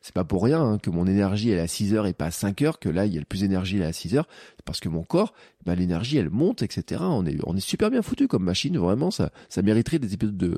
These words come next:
podcast dédiés pour expliquer tout ça. Bref, donc vous notez, à six heures, vous avez quelle énergie ? À sept heures, vous avez quelle énergie ? À huit heures, neuf heures, dix heures, quelle énergie vous avez ? Est-ce qu'à quatorze heures, vous avez de l'énergie ? Est-ce que quinze heures, vous en avez pas, et cetera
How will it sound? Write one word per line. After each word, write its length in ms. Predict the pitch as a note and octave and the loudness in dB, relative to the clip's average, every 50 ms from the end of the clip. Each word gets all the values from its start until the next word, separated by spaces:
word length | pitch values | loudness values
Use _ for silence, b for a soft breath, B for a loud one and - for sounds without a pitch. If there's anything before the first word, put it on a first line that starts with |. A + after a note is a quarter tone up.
| - - | -4 -2
podcast 420 | - G2 - - F3+ G3 - - B B B B B - | -2 -2 0 0 0 0 0 -4 B B B B B -10
dédiés 400 | G2+ G2 C3 C3+ A#2+ A#2+ E3+ G3 | 0 2 4 4 4 4 2 0
pour 160 | F#3 - F#2+ | 2 2 0
expliquer 320 | G2 - - C3+ - G3 - | 0 -2 -4 -4 -4 -4 -4
tout 140 | - A2 | -4 -6
ça. 180 | G2 - - - B B B B B B - | -6 -6 -8 -12 B B B B B B -4
Bref, 320 | - A#2+ E3 E3 - - - - - - | 0 2 2 2 0 -4 -14 -14 -4 0
donc 200 | A#2 B2+ C3 A#2 | 2 2 2 2
vous 120 | B2+ D#3+ | 2 4
notez, 380 | D#3+ C3 G#2 - - F#2 B3 D#4+ | 4 4 4 2 2 2 2 2
à 80 | A#3 | 2
six 300 | D3 - - D3 A#2 G#2 | 0 0 0 0 4 4
heures, 160 | G#2+ A#2 E3 B3 | 4 4 4 2
vous 120 | D3 G#2 | 0 2
avez 140 | F#2+ G2+ A2 | 2 2 0
quelle 220 | - - A2+ G#2 | 0 2 2 2
énergie ? 340 | G#2 G2 F2+ E2+ D#2+ - - | 2 2 0 -2 -2 -6 -8
À 40 | - | -10
sept 260 | - - A2 F2 - | -8 -6 -6 -2 0
heures, 80 | A2+ B2 | 0 0
vous 60 | C3+ | 0
avez 100 | A2 G2+ | 0 -2
quelle 120 | - G2+ G2 | 0 0 0
énergie ? 260 | F#2+ F#2 F2 D#2+ C#2+ | 0 0 -2 -2 -4
À 80 | - | -4
huit 220 | F2 F#2 F#2 - G#2 | -4 -4 -2 2 2
heures, 260 | G#2 A#2 C#3+ D3 B2+ | 4 4 4 2 0
neuf 200 | F#2 F2+ E2+ D#2 E2 | 0 0 0 2 2
heures, 180 | F2+ G2 B2 | 2 2 2
dix 220 | A#2+ A2 G2 D#2+ F#2+ | 0 -4 -2 0 0
heures, 180 | G#2 A#2+ - B B B B B B B | 0 0 -2 B B B B B B B
quelle 160 | - B2+ B2 | 2 4 4
énergie 380 | A#2 A2 G#2+ G2+ A2 B2+ D3 E3 | 4 4 2 2 0 0 0 2
vous 200 | D3 C#3 A#2 B2 | 2 2 4 4
avez ? 240 | A#2 F2+ F2+ - B B B B B - | 4 2 2 -2 B B B B B -8
Est-ce 160 | - F#2+ G2+ - | -6 -4 -2 0
qu'à 140 | - G2+ | 0 0
quatorze 420 | - - A2 G#2+ - G2+ F#2 F#2+ B2 | 0 0 0 0 0 0 2 2 2
heures, 80 | D#3 | 2
vous 60 | E3 D3+ | 2 2
avez 100 | A2+ G2 | 0 0
de 60 | F2+ | 0
l'énergie ? 320 | D#2+ D#2+ C#2 D2+ E2 A2 | 0 -2 -4 -2 -2 0
Est-ce 240 | C#3 D#3+ E3 - - | 0 0 -2 -2 -4
que 80 | - F2+ | -6 -4
quinze 260 | - F2+ F2 E2+ A#2 | -4 -4 -2 0 0
heures, 80 | C#3 | 0
vous 80 | C3 A2+ | 0 0
en 60 | G2 | 0
avez 100 | E2 E2 | 0 0
pas, 140 | - F2+ F#2+ | 0 -2 -2
et 40 | F2+ | -2
cetera 400 | - - - - D2 - - | -4 -6 -8 -6 -6 -6 -6